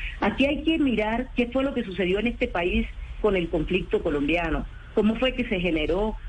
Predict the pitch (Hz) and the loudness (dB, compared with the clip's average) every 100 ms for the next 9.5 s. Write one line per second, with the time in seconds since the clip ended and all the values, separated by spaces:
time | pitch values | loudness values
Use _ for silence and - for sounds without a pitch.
0 | - 220 208 202 226 240 202 175 165 170 | -4 0 2 2 2 0 2 2 2 2
1 | 185 214 175 160 165 202 175 160 180 185 | 0 0 0 0 0 -2 -2 0 0 0
2 | 170 196 202 214 180 190 165 165 - - | 0 0 0 0 2 2 2 0 -4 -6
3 | - 180 180 180 165 165 190 208 160 190 | -2 2 2 2 2 2 2 2 2 4
4 | 254 180 180 - - 247 240 269 302 247 | 4 2 -2 -4 2 4 4 2 0 0
5 | 220 226 208 226 277 269 214 233 226 - | -2 0 0 2 2 2 2 0 -2 -8
6 | - - - - 185 190 208 220 247 233 | -10 -10 -6 -2 0 2 2 2 2 2
7 | 226 226 196 175 190 - 220 202 185 - | 0 0 0 0 0 0 0 2 0 0
8 | 165 170 - - - 220 202 208 180 185 | -4 -6 -8 -8 0 2 2 2 0 0
9 | 175 254 233 202 208 | 2 2 2 0 -4